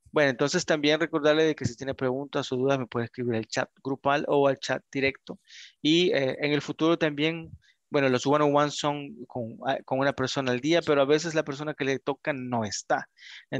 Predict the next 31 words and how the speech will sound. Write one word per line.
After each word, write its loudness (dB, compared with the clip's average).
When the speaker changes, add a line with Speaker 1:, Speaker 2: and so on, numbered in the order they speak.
Speaker 2:
está. 4
Speaker 1:
Entonces, -2
si 4
usted 0
tiene 2
alguna 0
pregunta -4
o 0
duda 2
con -4
algún -8
tema -2
o 0
simplemente -4
se -4
quiere -2
quedar 2
practicando, -4
eh, 2
esos 0
días 4
yo 2
pregunto, -2
¿verdad? -4
¿Quién 0
se -2
quiere 0
quedar? 0
Y, -10
y, -8
pues, -6